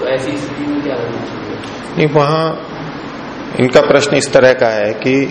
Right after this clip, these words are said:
Speaker 2: एक व्यक्ति ने, एक अधिकारी ने कोई कार्य बताया, उस शैली से हम कर रहे हैं, काफी कुछ हो गया और वो ठीक भी चल रहा था,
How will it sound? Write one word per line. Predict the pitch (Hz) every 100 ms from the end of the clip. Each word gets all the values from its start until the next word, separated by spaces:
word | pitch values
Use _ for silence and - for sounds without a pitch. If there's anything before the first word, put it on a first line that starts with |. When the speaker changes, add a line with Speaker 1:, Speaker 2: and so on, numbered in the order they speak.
| - - - - - - - - - - - - 127
Speaker 2:
एक | 135 135
व्यक्ति | 123 127 131
ने, | 120
एक | 123 123
अधिकारी | 113 113 110 113 120
ने | 120
कोई | 117 117
कार्य | 110 104 110
बताया, | 107 101 98 98 113 - - - - -
उस | 113 -
शैली | 107 101
से | 107 113
हम | 127
कर | 143 113
रहे | - 90 87
हैं, | 90 92 -
काफी | - 110 -
कुछ | 117 104 -
हो | 95
गया | 95
और | 107 - - - - - 107
वो |
ठीक | 107 - 104
भी | 107
चल | 104 101 98
रहा | 95
था, | -